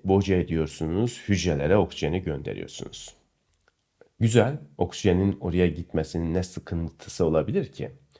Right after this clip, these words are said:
Şimdi hücrelerin içerisini düşünün. Hücrelerin içerisindeki en bol madde neydi? H iki O, yani su. Oksijene baktığımız zaman oksijenin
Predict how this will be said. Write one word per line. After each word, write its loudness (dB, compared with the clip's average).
Şimdi 6
hücrelerin 6
içerisini 4
düşünün. -6
Hücrelerin 8
içerisindeki 0
en 8
bol 10
madde 4
neydi? 2
H 0
iki 0
O, 2
yani 4
su. -8
Oksijene 8
baktığımız 10
zaman 6
oksijenin 6